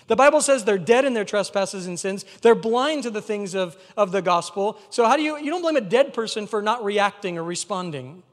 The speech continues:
We must take account, and the Bible says that, that it begins in the house of the Lord. We must begin that. We pray for revival. It must, and it's a, such a cliche, but it's so true.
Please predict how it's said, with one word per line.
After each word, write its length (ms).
We 520
must 560
take 240
account, 320
and 80
the 80
Bible 340
says 360
that, 180
that 180
it 240
begins 520
in 100
the 80
house 320
of 140
the 80
Lord. 420
We 340
must 300
begin 240
that. 100
We 180
pray 300
for 240
revival. 840
It 140
must, 640
and 120
it's 240
a, 80
such 200
a 60
cliche, 480
but 140
it's 160
so 120
true. 360